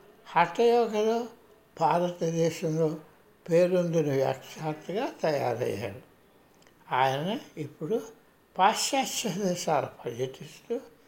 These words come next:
విద్యార్థులకు శిక్షణ ఇస్తూ, న్యూయార్క్ పట్టణంలో తన కేంద్రాన్ని నెలకొల్పుతున్నారు.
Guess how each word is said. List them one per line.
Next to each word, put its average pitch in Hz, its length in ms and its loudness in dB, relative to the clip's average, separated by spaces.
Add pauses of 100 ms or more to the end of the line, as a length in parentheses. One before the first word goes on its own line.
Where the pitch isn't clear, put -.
(420)
విద్యార్థులకు 180 800 0
శిక్షణ - 480 -8
ఇస్తూ, 170 520 -6 (720)
న్యూయార్క్ 214 540 2
పట్టణంలో 170 680 0 (540)
తన 151 140 -4
కేంద్రాన్ని 156 800 -4 (560)
నెలకొల్పుతున్నారు. 123 1300 -4